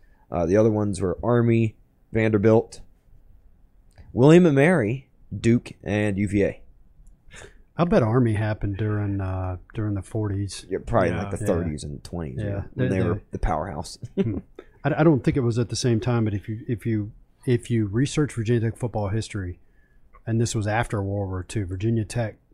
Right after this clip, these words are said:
Speaker 2: severely de-emphasized football in the late forties, early fifties, and that's, I think it's part of the reason they didn't get into the original A C C was it was nineteen fifty-three and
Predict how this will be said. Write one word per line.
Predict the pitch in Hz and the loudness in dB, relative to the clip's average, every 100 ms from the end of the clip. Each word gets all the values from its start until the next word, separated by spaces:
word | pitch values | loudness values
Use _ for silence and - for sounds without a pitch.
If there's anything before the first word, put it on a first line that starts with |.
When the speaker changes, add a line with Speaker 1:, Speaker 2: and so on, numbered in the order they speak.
| _ - | _ -12
Speaker 2:
severely | - 95 120 151 123 110 | -8 -2 2 4 2 0
de-emphasized | 113 113 110 107 110 104 - | 0 -2 -4 -6 -4 -4 -6
football | - - 104 | -6 -2 -2
in | 98 | -2
the | 95 | -6
late | 104 - | -6 -8
forties, | 123 104 98 | -6 -6 -6
early | 101 104 92 | -6 -6 -8
fifties, | - 101 - 95 90 - - - - - | -10 -12 -12 -14 -14 -18 -20 -20 -14 -6
and | 117 | -6
that's, | 107 - _ _ _ - - _ _ _ - | -6 -12 _ _ _ -20 -20 _ _ _ -10
I | 110 | -10
think | - - 156 143 | -6 0 2 2
it's | - | -2
part | - 139 131 | 0 2 2
of | |
the | 117 | 2
reason | 117 107 | 0 0
they | 113 | -2
didn't | 104 110 | -2 -2
get | 107 110 | -2 -2
into | 110 107 | 0 -2
the | 101 | -2
original | 95 107 107 104 101 | -4 -4 -2 -4 -4
A | 98 | -6
C | - 98 | -8 -10
C | - 104 95 | -8 -6 -6
was | 92 92 | -8 -8
it | 110 | -10
was | 101 | -6
nineteen | 107 104 107 | -6 -4 -6
fifty-three | 120 107 107 - 110 | -6 -8 -8 -6 -4
and | 101 | -4